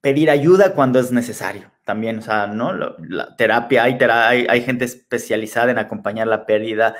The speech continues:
a, que te pueden ayudar a liberar desde lo más pronto, a vivirla de una manera mucho más amigable, a que la pérdida te ayude para darle sentido a, a lo que estás viviendo. Es como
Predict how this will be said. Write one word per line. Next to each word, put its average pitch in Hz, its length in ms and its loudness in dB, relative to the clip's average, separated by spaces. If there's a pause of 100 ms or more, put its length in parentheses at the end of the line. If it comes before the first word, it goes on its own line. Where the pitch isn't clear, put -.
(300)
a, 104 400 2
que 113 80 -2
te 110 120 -6
pueden 120 220 2
ayudar 110 260 2
a 107 180 0
liberar 107 360 0 (240)
desde 107 360 0
lo 104 120 -6
más 110 180 -2
pronto, 113 260 -2
a 110 40 4
vivirla 113 260 0
de 110 60 2
una 113 100 -4
manera 107 260 -2
mucho 104 240 -8
más 104 180 -8
amigable, 104 500 0
a 117 140 0
que 120 80 2
la 107 140 2
pérdida 120 260 2
te - 60 0
ayude 113 280 -2
para 95 280 -2
darle 107 240 -2
sentido 101 760 -2
a, 78 100 -6
a - 240 -6
lo 98 240 -6
que - 60 -20
estás 107 340 -2
viviendo. 110 460 2
Es - 180 -4
como 120 320 -4